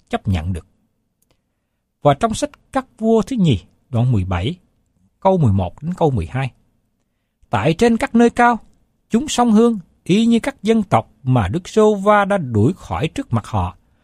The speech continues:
phạm những việc gian ác và chọc giận Đức Giê-hô-va. Chúng hầu việc những hình tượng mà Đức Giê-hô-va đã cấm chúng rằng, các ngươi chớ thờ chúng." Đức Chúa Trời đã đẩy những người không thờ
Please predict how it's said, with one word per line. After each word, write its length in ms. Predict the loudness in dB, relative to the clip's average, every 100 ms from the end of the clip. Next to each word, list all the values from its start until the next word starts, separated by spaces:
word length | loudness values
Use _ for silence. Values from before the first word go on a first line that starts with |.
| _ _
phạm 280 | 0 2 4
những 180 | 2 2
việc 180 | -2 -4
gian 220 | 0 2 2
ác 180 | 0 -2 _ _ -8
và 100 | -8 -4
chọc 260 | -4 -4 -2
giận 320 | -2 0 -2
Đức 140 | -2
Giê-hô-va. 460 | 0 2 2 2 0 -4 _ _ _ _ _ _ _ _
Chúng 180 | -4 -2
hầu 320 | 2 2 2
việc 260 | 2 0 0
những 120 | -4
hình 260 | 0 2 2
tượng 420 | 2 2 2 0
mà 80 | 0
Đức 240 | -2 -4
Giê-hô-va 560 | 0 2 2 0 0 0
đã 120 | -6
cấm 340 | -6 -4 -4 -6
chúng 180 | -6 -2
rằng, 200 | -2 -2 -8 _ _ _ _
các 160 | -4 -4 -2
ngươi 420 | 2 2 2 0 -6 _ _
chớ 240 | 0 0 -2
thờ 300 | -2 -2 -2 -4
chúng." 160 | -4 -4 _ _ _ _ _ _ _ _ _ _ _ _ _ _ -6
Đức 140 | -2
Chúa 100 | -2
Trời 240 | 4 4
đã 120 | 4 -2 -8
đẩy 440 | -4 0 0 0 -4 _ _ _ -2
những 220 | -2 2
người 300 | 4 4 2 -2
không 340 | -6 -2 0 -2
thờ 280 | 0 0